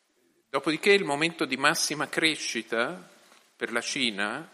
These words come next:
è stato negli anni duemila, in anni molto recenti, in cui addirittura nel decennio, eh, tra l'inizio degli anni duemila e il duemilaundici, la Cina è cresciuta al fantastico tasso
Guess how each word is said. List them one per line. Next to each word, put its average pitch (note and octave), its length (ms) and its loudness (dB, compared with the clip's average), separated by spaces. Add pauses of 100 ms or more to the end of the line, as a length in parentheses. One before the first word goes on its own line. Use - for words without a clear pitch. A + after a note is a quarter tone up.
(360)
è - 100 -12
stato D3+ 680 0
negli A#2+ 260 -4
anni B2+ 180 -2
duemila, A#2+ 640 -8
in A2+ 140 -10
anni A#2+ 200 2
molto D#3 420 0
recenti, G2+ 680 -10 (120)
in A2+ 140 -20
cui B2+ 400 -4
addirittura C3+ 840 -2 (400)
nel A#2 220 -6
decennio, A#2 840 0 (440)
eh, G2 320 -12 (440)
tra G2+ 160 -2
l'inizio A2 560 -4 (460)
degli A2+ 200 -6
anni B2 180 -2
duemila A#2+ 560 -2
e - 60 -8
il G#2+ 60 -12
duemilaundici, C#3 1040 -6
la A#2 80 -10
Cina D3 260 -6
è A#2+ 80 -2
cresciuta D3+ 640 -8
al G#2+ 100 -4
fantastico A#2 840 -6
tasso B2+ 640 -4